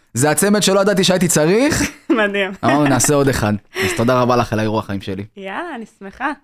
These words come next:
Speaker 2: אז בוא תספר קצת על עצמך למי שפחות מכיר אותך, וגם מה אתה עושה בכל העולם של השיווק דיגיטלי.
Speaker 1: אז אני איליה, מר שבק, שבק המשווק, מומחה לשיווק באינסטגרם, עושה את זה כבר שנים ארוכות, עבדתי עם למעלה משש מאות עסקים בארץ ובעולם,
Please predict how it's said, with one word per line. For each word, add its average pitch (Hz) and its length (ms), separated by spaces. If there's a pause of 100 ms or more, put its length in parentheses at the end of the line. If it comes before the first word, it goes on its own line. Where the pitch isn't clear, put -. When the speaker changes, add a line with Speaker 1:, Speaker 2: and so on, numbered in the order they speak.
(320)
Speaker 2:
אז 220 300
בוא 254 140
תספר 240 520
קצת 214 260
על 202 80
עצמך 196 360 (160)
למי 185 260
שפחות 185 640
מכיר 202 240
אותך, - 240 (260)
וגם 202 400
מה 226 120
אתה 233 160
עושה 214 360
בכל 196 300
העולם 190 240
של 202 100
השיווק 175 340
דיגיטלי. 160 380 (920)
Speaker 1:
אז 127 140
אני 143 140
איליה, 147 440 (220)
מר 139 200
שבק, 131 400
שבק 123 300
המשווק, 120 580 (160)
מומחה 107 220
לשיווק 117 340
באינסטגרם, 117 720 (260)
עושה 113 160
את 110 60
זה 110 60
כבר 110 180
שנים 113 320
ארוכות, 110 640 (600)
עבדתי 110 280
עם 117 80
למעלה 120 300
משש 117 260
מאות 113 140
עסקים 117 420
בארץ 113 300
ובעולם, 131 640